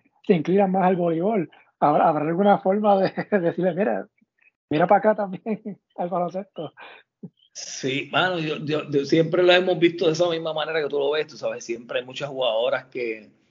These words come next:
Speaker 2: que altas, ¿verdad? Que terminan en voleibol, este, y pues, eh,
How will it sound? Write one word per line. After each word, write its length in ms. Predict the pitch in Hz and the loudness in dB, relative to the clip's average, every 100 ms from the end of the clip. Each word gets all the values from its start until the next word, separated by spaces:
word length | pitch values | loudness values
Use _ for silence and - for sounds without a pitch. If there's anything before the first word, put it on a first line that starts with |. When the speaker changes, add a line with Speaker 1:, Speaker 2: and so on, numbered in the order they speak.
| _ _ _ _ - _ | _ _ _ _ -20 _
Speaker 2:
que 160 | - 98 | -10 -4
altas, 420 | 139 143 143 110 | -2 0 -2 -6
¿verdad? 240 | 104 131 | -4 -4
Que 80 | 117 | -4
terminan 400 | 107 107 113 139 | -6 -6 -4 -4
en 140 | 143 | -6
voleibol, 560 | 147 135 123 131 131 127 | -4 -4 -2 -4 -4 -8
este, 920 | 104 - - 107 107 107 104 107 107 113 | -12 -14 -8 -4 -4 -4 -6 -10 -14 -12
y 140 | 113 | -8
pues, 240 | 123 170 170 120 _ | 0 0 0 -12 _
eh, 340 | 110 117 - | -14 -12 -14